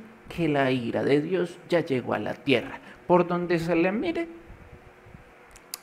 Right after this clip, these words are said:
creo que estamos metidos en un gran, una gran novedad, una gran situación.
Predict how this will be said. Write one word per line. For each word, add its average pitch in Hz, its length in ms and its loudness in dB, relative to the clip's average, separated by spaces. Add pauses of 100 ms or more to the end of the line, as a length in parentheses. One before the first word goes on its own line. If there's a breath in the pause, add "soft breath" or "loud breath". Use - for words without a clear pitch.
(140)
creo 202 460 6
que - 80 -6
estamos 147 760 -2
metidos 127 580 -4
en 131 160 -4
un 131 220 -6 (920)
gran, 185 560 8 (920)
una 151 120 2
gran 151 240 4
novedad, 131 420 0 (120)
una 131 220 0
gran 135 200 0
situación. 110 580 -8